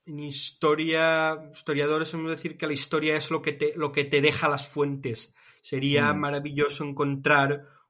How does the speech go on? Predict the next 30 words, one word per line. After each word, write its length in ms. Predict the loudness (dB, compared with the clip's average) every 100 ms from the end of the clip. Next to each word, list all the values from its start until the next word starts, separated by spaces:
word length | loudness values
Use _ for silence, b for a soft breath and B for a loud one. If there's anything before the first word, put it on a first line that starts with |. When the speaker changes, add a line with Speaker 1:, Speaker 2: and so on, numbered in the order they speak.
| -10
Speaker 1:
una 280 | -6 -2 -4
fuente, 440 | -2 0 0 -2
vamos 260 | -2 -4 -6
a 100 | -6
poner 240 | -4 -2
una 220 | -2 -2
crónica 440 | 2 2 2 -2 -4
que 60 |
nos 200 | -6 -8
hablara 300 | -4 -2 0
más 240 | -2 -2 -4
de 60 |
este 340 | -8 -2 2 2
hecho. 480 | 2 -2 -4 -8 -16 _ _ _ _ _
Speaker 2:
Sí. 360 | -8 -6 -6 -10
Speaker 1:
Mm, 200 | -14 -12
sería 520 | -8 -4 0 0 0
maravilloso, 720 | -2 -4 -6 -6 -4 -4 -6
sí. 220 | -12 -8
Esperamos 580 | -8 -8 -6 -4 -4 -8
que 80 | -8
en 80 | -8
el 60 |
futuro 400 | -10 -14 -8 -6
nuevas 320 | -4 -6 -8 -10
investigaciones 720 | -14 -10 -10 -8 -8 -8 -10
nos 120 | -14
permitan 380 | -16 -16 -16 -14
saber 240 | -10 -6
más 320 | -2 -2 -4